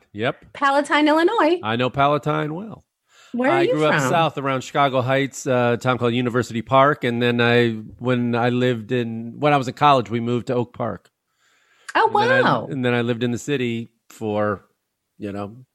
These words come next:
Speaker 1: till I moved to New York, till I moved to Brooklyn. So I lived in the city for about fi-, five years. But I know Palatine, sure.
Speaker 2: Yeah.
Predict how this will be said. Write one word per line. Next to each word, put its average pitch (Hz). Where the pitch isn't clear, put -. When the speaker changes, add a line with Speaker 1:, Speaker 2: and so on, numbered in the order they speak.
Speaker 1:
till 117
I 120
moved 123
to 135
New 139
York, 151
till 123
I 117
moved 120
to 123
Brooklyn. 110
So -
I 117
lived 117
in 120
the 107
city 127
for 117
about 104
fi-, 104
five 101
years. 95
But 123
I 180
know 185
Palatine, 156
sure. 123
Speaker 2:
Yeah. 214